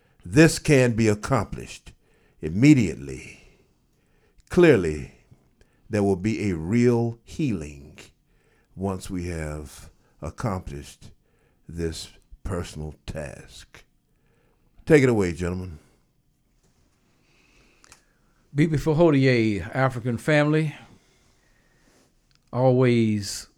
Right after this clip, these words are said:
Speaker 2: good to have another opportunity to discuss the issues affecting the African world and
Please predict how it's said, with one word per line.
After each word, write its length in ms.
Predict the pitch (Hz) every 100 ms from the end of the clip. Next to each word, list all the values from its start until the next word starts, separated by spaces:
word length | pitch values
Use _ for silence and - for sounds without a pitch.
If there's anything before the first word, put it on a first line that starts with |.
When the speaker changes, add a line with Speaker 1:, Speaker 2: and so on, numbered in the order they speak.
| _ 107
Speaker 2:
good 280 | 135 143 113
to 80 |
have 180 | 113 135
another 320 | 117 135 127
opportunity 800 | 127 123 120 - 175 147 135 131
to 640 | 123 - 131 117 110 101 101 _ _ _ _ _ _
discuss 400 | - 107 175 160
the 180 | 131 147
issues 360 | 156 165 135 117
affecting 480 | 107 175 147 131
the 100 | 117
African 480 | 127 135 131 113 120
world 420 | 120 131 139 139
and 280 | 110 98 87